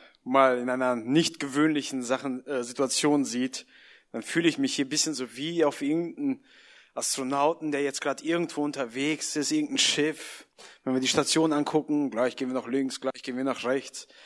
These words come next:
Leute, vielen, vielen Dank für euren Einsatz. Vielen, vielen Dank. Ihr bekommt von zu Hause, bekommt ihr einen fetten Applaus.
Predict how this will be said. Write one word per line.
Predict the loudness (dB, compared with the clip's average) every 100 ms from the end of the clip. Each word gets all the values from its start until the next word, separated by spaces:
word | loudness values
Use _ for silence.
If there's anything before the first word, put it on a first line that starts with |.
| -20 -20 _
Leute, | 8 8 6 0
vielen, | -2 4 6 8 8 6
vielen | 6 6 8
Dank | 6 4 2
für | 2 2 0 0
euren | 4 6 6 4 4 2
Einsatz. | 4 4 6 2 -2 -4
Vielen, | 0 6 6 6
vielen | 6 6
Dank. | 6 4 2 -4 -14 -16 -4
Ihr | 4
bekommt | 4 8 6 6
von | 2 2 0
zu | 2 6
Hause, | 10 10 8 4
bekommt | 6 6 8
ihr | 6 6
einen |
fetten | 4 4 4 4
Applaus. | 2 0 -2 -2 0 -2 -6 -8